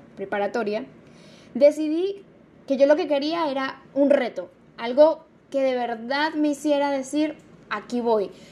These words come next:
Que cuando las personas preguntaran, "Uy, ¿qué estudias?". "No, estudio ingeniería marítima". ¡Wow! Se impresionaran. Y más cuando yo dijera, "Soy maquinista".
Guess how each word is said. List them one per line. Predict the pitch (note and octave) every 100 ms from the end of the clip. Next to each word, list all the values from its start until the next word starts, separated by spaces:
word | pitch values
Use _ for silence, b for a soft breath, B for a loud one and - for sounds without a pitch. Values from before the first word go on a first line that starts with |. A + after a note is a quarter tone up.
| -
Que | B3+
cuando | C#4 C#4
las | C#4
personas | - C#4+ D4 C#4+
preguntaran, | - F4 D4+ D4+ D4 C#4+ B B B -
"Uy, | D#4+ G4+
¿qué | F#4+
estudias?". | F#4+ G#4 E4+ B3 G#3+ -
"No, | C4+
estudio | D4+ B3+ C4+ B3+
ingeniería | C4 C#4+ C#4+ A#3+ A#3+
marítima". | B3+ B3+ G#3+ - -
¡Wow! | B3 C4+ A#3+ A3 G#3 -
Se | - B3+
impresionaran. | A#3 A#3 A3+ A3+ G#3+ G3+ -
Y | C#4
más | D4 D#4+
cuando | D#4+ F4
yo | D4 C#4
dijera, | D4 E4 E4 D#4+
"Soy | - A#3+
maquinista". | G#3+ G#3+ G#3+ G3+ F#3+